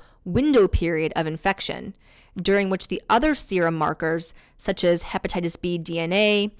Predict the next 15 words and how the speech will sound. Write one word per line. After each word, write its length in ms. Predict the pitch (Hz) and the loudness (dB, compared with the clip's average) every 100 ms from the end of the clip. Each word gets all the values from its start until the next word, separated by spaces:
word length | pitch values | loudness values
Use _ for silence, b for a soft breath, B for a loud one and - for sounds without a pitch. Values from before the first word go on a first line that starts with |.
| b b - | b b -10
surface 360 | - 170 170 - | -6 -6 -6 -4
antigen, 680 | 208 214 202 208 202 196 - - | -4 -2 0 2 2 0 -6 -4
E 260 | 202 196 | -4 -2
antigen, 720 | 190 190 185 190 180 180 185 190 - | -2 -4 -4 0 0 0 -4 -8 -10
and 100 | 170 | -6
surface 300 | - 175 - | -4 -4 -4
antibody, 680 | 220 - 214 165 160 165 170 b b b | -4 -2 2 4 4 0 -4 b b b
have 160 | - 185 | -6 -2
all 300 | - 220 262 - | 4 6 6 4
either 380 | 220 196 190 185 b 180 | 0 2 2 0 b -6
disappeared 720 | 180 170 - 320 294 214 196 - | -4 -4 -2 2 4 4 2 0
or 380 | 185 175 175 - | 2 4 2 0
are 140 | 175 | -2
not 320 | 175 180 180 | 2 2 2
yet 280 | 175 165 - | 0 -2 -2